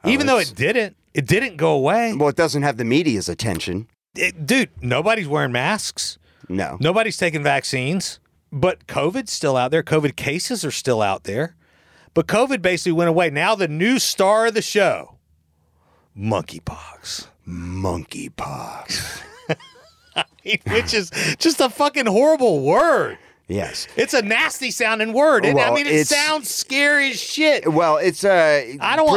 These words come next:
Speaker 1: pretty
Speaker 2: monkeypox,
Speaker 1: gross.
Speaker 2: bro. Like,
Speaker 1: It's a pretty gross looking virus. I mean,
Speaker 2: I mean,
Speaker 1: you're
Speaker 2: it looks
Speaker 1: talking,
Speaker 2: bad, dude.
Speaker 1: you're talking, like, big bumps that almost look like
Speaker 2: Painful.
Speaker 1: there's white heads.
Speaker 2: And you know they're gonna all burst.
Speaker 1: Yeah,
Speaker 2: Those
Speaker 1: that
Speaker 2: will all be sores, dude.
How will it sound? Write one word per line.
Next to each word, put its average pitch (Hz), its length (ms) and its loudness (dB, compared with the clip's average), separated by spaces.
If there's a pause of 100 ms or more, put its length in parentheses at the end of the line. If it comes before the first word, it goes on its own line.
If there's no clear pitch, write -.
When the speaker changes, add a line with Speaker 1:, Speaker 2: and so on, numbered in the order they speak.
Speaker 1:
pretty 165 160 0
Speaker 2:
monkeypox, 180 540 4
Speaker 1:
gross. 254 440 2
Speaker 2:
bro. 285 500 4
Like, 214 240 2
Speaker 1:
It's 170 100 -4
a 185 100 4
pretty 180 360 2
gross 156 600 2
looking 156 540 4
virus. 127 600 2
I 127 140 2
mean, 127 60 2
Speaker 2:
I - 100 2
mean, - 100 2
Speaker 1:
you're - 100 4
Speaker 2:
it 285 60 -2
looks 294 60 2 (120)
Speaker 1:
talking, 156 200 -2
Speaker 2:
bad, 220 440 0
dude. 180 280 2
Speaker 1:
you're 208 120 4
talking, 165 600 2
like, 131 420 2 (800)
big 170 480 2
bumps 139 460 0
that 131 200 -2
almost 220 300 2
look 220 80 6
like 208 100 2 (180)
Speaker 2:
Painful. 180 80 2
Speaker 1:
there's 147 240 -2
white 131 560 -2
heads. 90 520 -10
Speaker 2:
And 156 120 2
you 180 120 2
know 220 180 4
they're 285 140 0
gonna 180 180 2
all 156 200 4
burst. 196 800 -2 (640)
Speaker 1:
Yeah, 127 220 -2
Speaker 2:
Those 180 240 2
Speaker 1:
that - 20 -2
Speaker 2:
will 254 80 2
all 220 140 6
be 170 140 -2
sores, 220 640 2
dude. 156 360 0